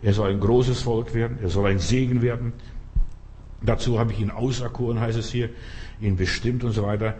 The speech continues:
„dass er seinen Kindern befehle und ganz in seinem ganzen Hause, dass sie das, des Herrn Wege gehen.“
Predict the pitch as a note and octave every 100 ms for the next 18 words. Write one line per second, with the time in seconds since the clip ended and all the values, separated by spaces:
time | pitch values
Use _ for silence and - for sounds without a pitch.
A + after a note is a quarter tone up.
0 | - - - A2 G#2+ - - B2+ C3 A#2+
1 | A#2+ A2 G2+ C3 B2+ A2+ G#2+ G2 B2+ C3+
2 | B2 A2 G2+ - - - - - G#2 G#2+
3 | G#2 G#2 G#2 G#2+ A2+ A2 F2 G#2+ A#2 A#2+
4 | A2 - - - G#2+ G#2+ - G#2 G#2 G2
5 | - - A2 - A#2 A#2 A2 A#2 C3+ C3
6 | A2+ B2 B2+